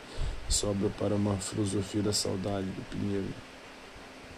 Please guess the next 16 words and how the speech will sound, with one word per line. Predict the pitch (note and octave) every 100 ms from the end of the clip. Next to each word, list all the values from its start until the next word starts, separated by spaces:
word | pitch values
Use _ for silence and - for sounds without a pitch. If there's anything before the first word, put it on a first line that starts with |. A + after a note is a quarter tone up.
| - - - - - - - -
O | G#2+
amor | G2+ B2
e | -
a |
ausência | A2 G2 A2+ C3+ - G2+
são | - G#2+
os | G2
pais | - - G2 G2
da |
saudade. | G2+ - G#2 F#2 E2+ - -
Na | -
experiência | - - A2+ C3+ -
da | G#2+
saudade, | - G#2 G2 G2+ E3
a | -
solidão | - A2+ A2+ A2+